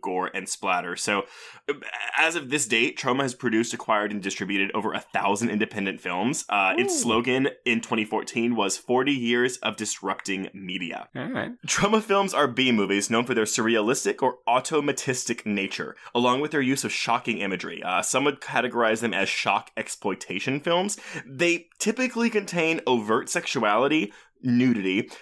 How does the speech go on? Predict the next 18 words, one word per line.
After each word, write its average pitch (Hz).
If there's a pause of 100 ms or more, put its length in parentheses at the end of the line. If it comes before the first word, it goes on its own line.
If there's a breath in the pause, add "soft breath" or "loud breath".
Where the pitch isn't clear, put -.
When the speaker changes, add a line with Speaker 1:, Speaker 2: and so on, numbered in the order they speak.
(120)
Speaker 1:
uh, 104
intentionally 160
sadistic, 147 (100)
gory, 120
and 113
blatant 113
graphic 95
violence, 90
uh, 98
so 151
much 220
so 165
that 156
the 113
term 131
Troma 120
has 127
a, 110